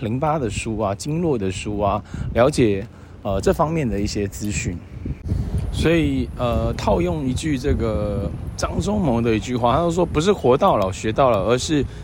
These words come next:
终身学习。”那终身学习跟活到老学到老的差别在哪边？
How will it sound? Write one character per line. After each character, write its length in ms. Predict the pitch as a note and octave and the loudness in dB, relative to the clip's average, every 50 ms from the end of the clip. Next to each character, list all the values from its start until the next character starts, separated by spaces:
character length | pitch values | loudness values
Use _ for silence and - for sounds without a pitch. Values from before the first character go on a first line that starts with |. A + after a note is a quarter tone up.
| - - - | -12 -8 0
终 220 | - F#3 F#3+ G#3 | 2 4 4 6
身 200 | F#3 F#3+ G#3 G3+ | 4 4 2 2
学 280 | F3 - - B2 A2 - | 2 2 4 4 4 4
习。” 280 | - - - - E2 - - - - - - - - - | 2 0 -4 -4 -6 -4 -4 -2 -4 -4 -6 -8 -2 2
那 180 | G#3 A3 A3 G3 | 4 4 4 4
终 180 | A3 A#3 A#3 | 4 2 4
身 100 | B3 C4 | 4 2
学 160 | A3 G3+ G3 | 2 2 2
习 80 | D#3 D#3 | 2 2
跟 160 | E3+ G3 G3 | 2 2 0
活 220 | E3+ - D#3 D3 D#3+ | 2 4 4 4 6
到 140 | A3 G#3 | 6 6
老 120 | F#3 C3 A2 | 6 4 2
学 160 | G#2 - B2+ | 2 0 0
到 160 | C#3 F3+ E3+ | 2 2 2
老 100 | D3 B2+ | 2 0
的 60 | A2+ | 0
差 280 | - - - E3 E3+ E3 | -2 -2 -2 -2 -2 -2
别 120 | - A2 | -2 -2
在 200 | G#2 A2 B2 A#2 | -2 -2 -4 -4
哪 200 | - G2+ F2 D#2 | -4 -6 -8 -10
边？ 220 | E2 F2+ F#2+ G2 | -8 -6 -6 -6